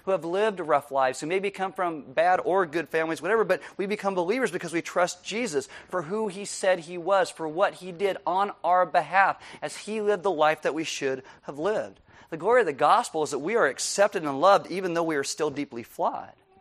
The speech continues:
Have you ever talked to somebody who's a Christian? And as you're talking to them, you're like, "My goodness, you are jacked up," right? You ever, you're like, "Yeah, that was me." Right? No, all right, we, we got it, right? We're just an ordinary person. But just because someone is filled with flaws does not mean the message of the gospel is untrue.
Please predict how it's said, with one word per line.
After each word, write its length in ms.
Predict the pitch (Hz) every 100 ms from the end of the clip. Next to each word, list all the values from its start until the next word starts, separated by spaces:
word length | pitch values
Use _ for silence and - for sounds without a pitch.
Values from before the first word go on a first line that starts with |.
| _ - -
Have 100 | 185
you 220 | 202 311
ever 260 | 208 226 220
talked 360 | - 180 180
to 40 | 151
somebody 460 | - 139 139 143 - -
who's 240 | 185 175 - -
a 80 | 165
Christian? 600 | - 185 170 - 117 92 _ - -
And 160 | 180
as 140 | 190 180
you're 60 |
talking 240 | - 226 220
to 60 |
them, 100 | 220
you're 100 | 185
like, 140 | 135 143
"My 280 | 220 - 110
goodness, 360 | - 233 139 -
you 100 | 277
are 140 | 113 110
jacked 560 | - 151 208 254 - _
up," 260 | 127 101 - - - -
right? 280 | 139 143 214
You 80 | 214
ever, 160 | 254 - - _
you're 160 | 180 190
like, 140 | 165
"Yeah, 140 | 226 196
that 100 | 190
was 120 | 190
me." 160 | 196 120
Right? 160 | 160
No, 120 | 202 226
all 80 | 247
right, 320 | 269 - 196
we, 140 | 233 220
we 140 | 247
got 260 | 220 285 208
it, 100 | 123
right? 300 | 156 220 214
We're 80 |
just 180 | 226 254
an 80 | 208
ordinary 340 | 196 208 226 220
person. 420 | 262 285 135 101 - - -
But 160 | 226 - - -
just 260 | 240 240
because 300 | 311 - 240
someone 360 | - 196 196 220
is 140 | 160
filled 280 | - 170 190
with 160 | 180 -
flaws 480 | - 143 156 190
does 220 | 131 214 247
not 160 | 196
mean 180 | 190 214
the 60 | 147
message 300 | 160 170 160
of 80 |
the 100 | 139
gospel 500 | 139 143 147 - 143 135
is 80 |
untrue. 500 | 127 123 - 208 -